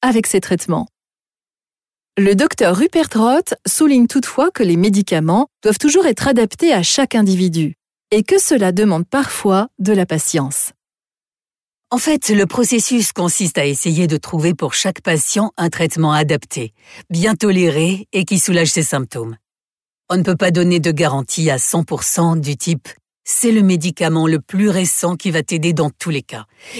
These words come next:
Speaker 2: Et je crois qu'il faut être suffisamment honnête avec les patients et leur dire ce qu'on considère comme un délai réaliste.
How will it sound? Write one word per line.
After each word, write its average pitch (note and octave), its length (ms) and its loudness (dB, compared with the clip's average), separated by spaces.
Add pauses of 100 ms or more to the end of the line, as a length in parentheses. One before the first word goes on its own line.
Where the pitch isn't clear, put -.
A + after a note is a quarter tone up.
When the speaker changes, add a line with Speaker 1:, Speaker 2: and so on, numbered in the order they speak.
Speaker 2:
Et G#3 60 -2
je A3 100 0
crois D#4 220 -6
qu'il A3+ 180 -4
faut A3+ 160 -4
être A3 240 -4
suffisamment F3 600 0
honnête E3 320 0
avec C3 200 -8
les D#3 120 -4
patients E3+ 440 -2 (440)
et A#3+ 80 -2
leur A#3 180 2
dire D3 320 -4
ce - 160 -4
qu'on D#3 180 -2
considère E3 540 -2
comme A#3+ 160 0
un A3 80 2
délai E3 300 0
réaliste. C#3 760 -4